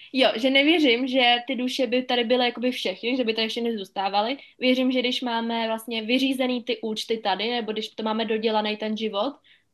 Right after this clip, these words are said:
takže jdeme jakože nahoru, ne, že bych věřila prostě v nebe, jakože tam je Bůh a anděle a bla, bla, bla, nějaká armáda,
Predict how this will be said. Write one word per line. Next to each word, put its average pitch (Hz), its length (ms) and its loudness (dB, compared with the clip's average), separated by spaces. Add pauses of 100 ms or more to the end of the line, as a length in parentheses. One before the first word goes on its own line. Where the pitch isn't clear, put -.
takže 226 240 0
jdeme 226 380 2
jakože 226 280 -2
nahoru, 214 580 -2 (300)
ne, 233 140 2
že 247 100 4
bych 220 160 2
věřila 208 280 0
prostě 214 300 -6
v 208 80 -4
nebe, 202 240 0
jakože 214 260 -4
tam 202 160 -6
je 202 180 -2
Bůh 220 280 -6
a 208 280 -2 (200)
anděle 214 560 0
a - 100 -6
bla, 196 180 -8
bla, 202 160 -4
bla, 202 160 -2
nějaká 202 280 -2
armáda, 202 640 0